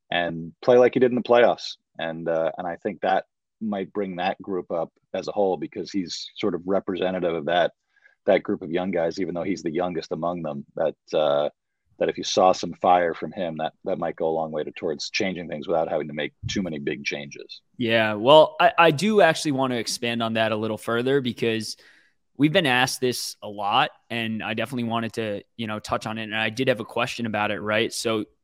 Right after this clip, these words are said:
Speaker 2: you, you mentioned all of our young stars, and right now, you know, Lafreniere, Kakko, and Chytil are all projected to finish this season under thirty-five points.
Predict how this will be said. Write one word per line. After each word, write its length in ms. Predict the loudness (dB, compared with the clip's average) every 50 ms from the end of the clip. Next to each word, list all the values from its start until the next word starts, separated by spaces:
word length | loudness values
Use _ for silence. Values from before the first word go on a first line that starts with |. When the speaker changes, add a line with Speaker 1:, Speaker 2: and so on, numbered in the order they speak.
| _ -10
Speaker 2:
you, 200 | -4 -2 -2 -2 0
you 120 | 0 0 2
mentioned 380 | 4 2 2 2 0 2 4
all 140 | 4 4 4
of 80 | 2 0
our 80 | -2
young 220 | -2 -2 -4 -4 -6
stars, 500 | -8 -4 -2 0 2 2 0 0 -4 -10
and 100 | -10 -6
right 220 | -6 -6 -6 -4
now, 440 | -2 -2 0 2 2 2 0 -2 -4 _ _ _ _ _ _ _
you 100 | -8 -6
know, 180 | -4 -4 -4 -6
Lafreniere, 680 | -6 -4 0 0 2 4 4 6 6 6 6 4 0 0
Kakko, 680 | 0 2 4 4 4 2 2 2 2 4 4 2 0 0
and 140 | -2 -4 -4
Chytil 540 | -6 -4 -2 0 2 2 2 2 0 -2 -4
are 140 | -4 -2 0
all 160 | 0 0 0
projected 580 | 0 -2 -2 -2 0 -2 -2 -2 -4 -6 -6 -6
to 80 | -10 -12
finish 380 | -8 -6 -4 -4 -4 -6 -6
this 160 | -6 -6 -6
season 400 | -6 -4 -4 -4 -2 -2 -2 -2 -2
under 240 | -2 -4 -4 -4 -6
thirty-five 560 | -6 -6 -6 -6 -6 -6 -6 -6 -6 -6 -6
points. 440 | -6 -4 -4 -4 -6 -6 -10 -12